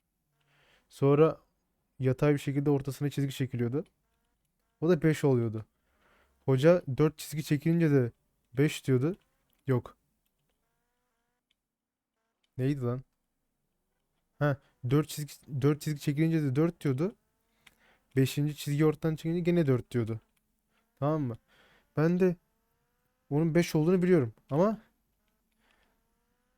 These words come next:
ho-, hoca olduğu için dedim ki acaba bu, bu kadın hoca yani biliyordur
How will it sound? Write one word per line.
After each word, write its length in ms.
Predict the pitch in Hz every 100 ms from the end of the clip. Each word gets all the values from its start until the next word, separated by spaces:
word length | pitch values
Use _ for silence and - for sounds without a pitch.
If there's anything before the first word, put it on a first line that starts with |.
| _ -
ho-, 140 | 135 -
hoca 300 | - 131 147
olduğu 300 | 170 165 175
için 260 | 208 - 139
dedim 240 | 160 214
ki 200 | 143 117
acaba 460 | 123 127 135 131 117 _ _ _ _ _ _ _ _ _ _ -
bu, 60 | - _ _ _ _
bu 60 | 131
kadın 340 | - 139 185
hoca 480 | 185 - 151 170 120 -
yani 280 | 131 127 123 - _ _ _ _ _ _ -
biliyordur 500 | 135 170 127 -